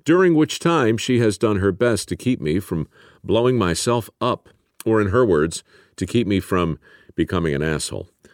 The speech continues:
<laughs> Her name is Mary Sullivan, but around the office, I like to call her the Irish Hammer. Why? Because Mary is very Irish,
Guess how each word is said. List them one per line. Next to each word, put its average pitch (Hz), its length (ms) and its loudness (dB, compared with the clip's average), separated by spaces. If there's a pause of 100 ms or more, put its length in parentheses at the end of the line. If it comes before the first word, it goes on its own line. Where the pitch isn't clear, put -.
(420)
<laughs> - 480 -10
Her 135 160 -2
name 92 380 2 (380)
is 80 160 -2
Mary 82 280 2
Sullivan, - 480 -4 (440)
but 104 120 0
around 165 220 2
the 156 100 2
office, 95 800 -2 (100)
I 76 80 -6
like 85 200 -2
to 80 60 -6
call 76 280 -4
her 71 80 0
the 71 180 -4
Irish 69 460 -4 (360)
Hammer. 58 380 -10 (460)
Why? 98 340 -2 (680)
Because 123 460 2
Mary 123 300 4
is 90 100 0
very 110 260 2
Irish, 82 600 -2